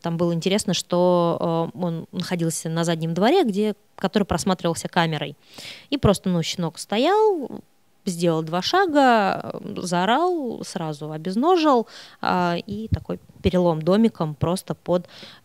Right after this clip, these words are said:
тяжестью собственного веса. Э, учитываем, да, всякие аномалии, э, обязательно, особенно вот, ну, для котят, более чем характерно.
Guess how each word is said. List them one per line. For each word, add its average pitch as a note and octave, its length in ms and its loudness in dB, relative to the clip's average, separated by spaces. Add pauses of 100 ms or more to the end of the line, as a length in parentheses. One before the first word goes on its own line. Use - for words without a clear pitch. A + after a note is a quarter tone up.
тяжестью G3 380 -2
собственного F3+ 420 2
веса. D#3 320 2 (800)
Э, F3+ 360 6
учитываем, F3 560 4
да, G3 180 2
всякие E3+ 400 0
аномалии, F#3 840 4
э, E3 520 -4 (580)
обязательно, F3 540 0
особенно D#3+ 420 -4
вот, D#3+ 80 -14 (120)
ну, E3+ 200 -12
для F3 140 -2
котят, F3 440 -2 (440)
более E3 340 2
чем E3 200 -6
характерно. D#3+ 560 -6